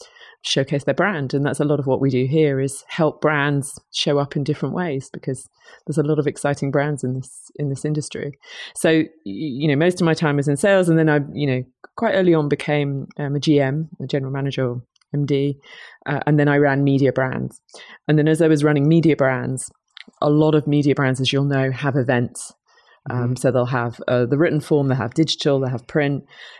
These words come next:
Speaker 1: and they diversify. And you diversify so that you have different revenue streams, but also so you can connect with your customers. So then I started to run a lot of events. When I came to Money twenty twenty in twenty sixteen, it's the first time I'd run just an events business.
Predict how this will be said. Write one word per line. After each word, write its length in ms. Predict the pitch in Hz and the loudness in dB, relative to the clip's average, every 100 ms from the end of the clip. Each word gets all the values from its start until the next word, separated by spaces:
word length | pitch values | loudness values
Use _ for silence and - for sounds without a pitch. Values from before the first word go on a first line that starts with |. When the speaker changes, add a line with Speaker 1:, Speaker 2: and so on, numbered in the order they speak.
| _ | _
Speaker 1:
and 220 | 139 135 135 | 0 2 2
they 80 | |
diversify. 640 | 131 135 104 - - - 117 _ _ - | 2 0 0 -2 -8 -8 -10 _ _ -4
And 140 | 143 139 | 0 2
you 60 | |
diversify 720 | 139 139 131 143 127 127 123 120 156 - | 2 0 -2 -4 -4 -2 -4 -6 -12 -4
so 180 | 131 | -2
that 160 | 127 113 | -2 -4
you 260 | 123 127 120 _ - | -6 -6 -8 _ -10
have 200 | 131 - | -10 -6
different 260 | 135 113 | -6 -2
revenue 300 | 190 202 190 | 0 2 2
streams, 400 | 180 180 175 165 | 2 2 2 0
but 120 | - | -2
also 260 | - 143 123 | -4 -4 -6
so 100 | - | -6
you 140 | 127 | -6
can 160 | - 131 | -4 -8
connect 300 | - 131 - | -6 -10 -8
with 100 | 123 | -8
your 80 | 123 | -6
customers. 440 | 127 120 123 120 - - - - | -6 -4 -4 -6 -8 -20 -18 -2
So 100 | 170 | 2
then 160 | 165 | 2
I 60 | 170 | 2
started 320 | 170 151 143 | 2 -2 0
to 100 | 156 | -2
run 160 | 143 139 | 0 0
a 80 | 131 | 0
lot 160 | 131 127 | -2 -4
of 100 | 127 | -2
events. 440 | 123 117 - - _ - - - - _ _ | -2 -4 -10 -16 _ -20 -20 -20 -20 _ _
When 240 | 175 190 | 2 4
I 80 | 208 | 2
came 160 | 208 185 | 2 0
to 60 | 175 | 2
Money 220 | 165 151 | 2 0
twenty 220 | - 156 | 0 -2
twenty 280 | - 185 147 | 0 2 2
in 120 | 139 | 0
twenty 180 | - 143 | 0 -2
sixteen, 340 | 135 - 202 | -2 -2 0
it's 100 | 151 | 0
the 40 | 160 | 0
first 240 | 156 147 | 0 0
time 100 | 156 | -2
I'd 140 | 139 139 | -2 -2
run 240 | 135 139 | -2 -2
just 360 | - 156 - - | 0 -2 -2 -4
an 80 | 135 | -2
events 340 | 131 135 131 | 0 0 -2
business. 460 | - 127 - 135 | -8 -8 -8 -10